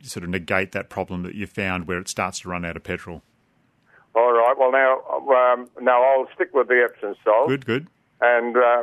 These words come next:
Speaker 2: what do I give it? Two or three hand, good handfuls?
Speaker 1: Uh, look, uh,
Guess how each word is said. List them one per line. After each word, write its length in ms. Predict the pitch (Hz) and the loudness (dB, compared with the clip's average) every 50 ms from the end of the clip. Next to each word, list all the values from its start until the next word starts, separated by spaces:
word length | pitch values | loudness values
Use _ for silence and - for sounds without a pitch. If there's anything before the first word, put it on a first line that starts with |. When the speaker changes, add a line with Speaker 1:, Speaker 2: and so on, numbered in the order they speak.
| 117 - | 0 0
Speaker 2:
what 160 | 131 131 131 | 2 2 4
do 100 | 127 123 | 4 2
I 100 | 123 120 113 | 2 2 2
give 140 | 120 110 | 0 0
it? 100 | 98 - _ | 0 -2 _
Two 80 | - 139 | 2 2
or 100 | 135 131 | 2 2
three 240 | - 135 135 131 123 | 2 2 2 4 4
hand, 280 | 127 139 139 139 139 120 | 4 2 2 0 0 0
good 180 | 127 143 139 131 | 0 0 0 2
handfuls? 600 | 123 131 143 143 139 127 - 147 147 156 160 151 - - _ _ _ _ - | 2 2 2 2 0 -2 0 0 2 2 0 -2 -4 -12 _ _ _ _ -4
Speaker 1:
Uh, 180 | 104 98 98 | -2 -2 0
look, 200 | 104 113 117 - - - | 0 0 -2 -4 -6 -6
uh, 160 | - - | -4 -6